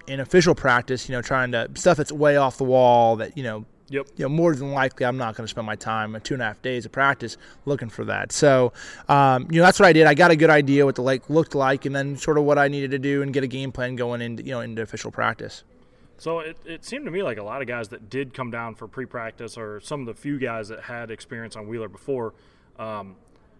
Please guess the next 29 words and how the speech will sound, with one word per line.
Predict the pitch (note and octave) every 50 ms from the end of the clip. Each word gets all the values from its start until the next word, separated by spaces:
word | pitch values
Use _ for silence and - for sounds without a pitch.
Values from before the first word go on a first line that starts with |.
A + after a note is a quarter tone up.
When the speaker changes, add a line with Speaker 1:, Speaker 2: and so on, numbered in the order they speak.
| _ _ _
Speaker 2:
some | - - - G3 B3
of | C#4
the | C4 -
stuff | - E3 D3+ -
they | - D3+ B2+
found | - - D3 C#3+ E3 E3+ D3+
in | A#2 G2+
pre-practice, | - D#3 D#3 C#3 - C3 A2+ G#2 F#2+ - G#2+ G#2 - - - - - _ _ _ _ _ _ _
or | _ B2 A#2 G#2+ G2
some | - E3+ C#3+
of | A#2+
the | - -
areas | C3 C3+ C3 B2 A2+ G#2 G#2
that | A2 -
they | G2 -
thought | - A#2+ A#2 A2
would | A#2+ G#2+
be | G#2+ G#2+
really | G#2 G#2+ G2+ G2
good, | F#2+ G#2+ G2+ G2 F#2+ - _ _ _
just | A#2+ A#2+ A2+ - -
haven't | C3+ B2 A#2+ A2+
panned | - - B2 A2+ A2 A2+
out. | A#2+ A2+ G2 - _ _ _ _ _ _ _ _ _ A2
Um, | G#2+ G#2+ G#2 G2+ G2+ G2 G2 _ _ - A2+
did | G#2 A#2+ A#2
any | A#2 A2+ B2+ C3 B2+
of | A#2+
that | A#2 A#2 A#2+ B2 -